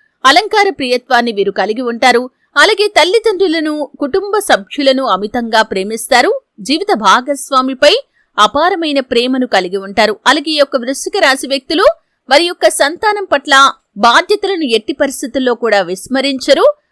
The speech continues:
కుటుంబం అంటే వీరికి ప్రాణం అనే చెప్పుకోవాలి. అయితే వృశ్చిక రాశి వారి యొక్క జాతకం ప్రకారం చూస్తే కనుక, ఈ సమయంలో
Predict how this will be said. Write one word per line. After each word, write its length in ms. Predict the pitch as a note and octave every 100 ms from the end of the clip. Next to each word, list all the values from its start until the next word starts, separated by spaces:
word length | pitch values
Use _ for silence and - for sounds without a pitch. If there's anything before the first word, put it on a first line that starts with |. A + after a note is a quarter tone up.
| _ D#4+
కుటుంబం 400 | E4+ G#4 A4+ G4 C4
అంటే 160 | C4+ A#3
వీరికి 240 | A3 A#3 A3
ప్రాణం 340 | G3+ F3 A3 B3
అనే 120 | A3 G#3 -
చెప్పుకోవాలి. 500 | G#3 G#3 A3+ A3+ A3 -
అయితే 180 | D4 C#4+ B3+
వృశ్చిక 280 | D#4 - G4+ G4+
రాశి 200 | C4 C#4 C#4
వారి 120 | C4+
యొక్క 140 | C4+ C4+ G3+
జాతకం 420 | F3 A3+ C4+ C4 C4
ప్రకారం 320 | C4 B3 B3 C#4
చూస్తే 220 | C4 C#4+ C#4
కనుక, 180 | C#4 D#4+ C#5+ _ _ _ - E4
ఈ 40 | A4
సమయంలో 400 | A4 F4+ E4 D4+